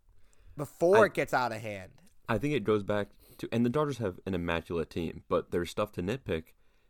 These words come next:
Speaker 2: The Dodgers don't like the back into their pen. They need,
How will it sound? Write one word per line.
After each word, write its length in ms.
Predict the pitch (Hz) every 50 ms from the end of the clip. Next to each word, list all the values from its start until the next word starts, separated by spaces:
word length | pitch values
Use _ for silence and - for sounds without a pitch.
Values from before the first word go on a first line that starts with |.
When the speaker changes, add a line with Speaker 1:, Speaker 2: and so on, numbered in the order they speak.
| _ _
Speaker 2:
The 100 | - 104
Dodgers 380 | 95 117 120 135 135 135 123 98
don't 300 | 82 92 95 113 - -
like 280 | 95 95 - - -
the 80 | - 95
back 280 | 82 90 92 98 -
into 140 | 113 101 101
their 140 | 98 90 85
pen. 340 | - - 123 147 135 90 80
They 120 | 85 90 90
need, 380 | 87 92 101 107 110 101 92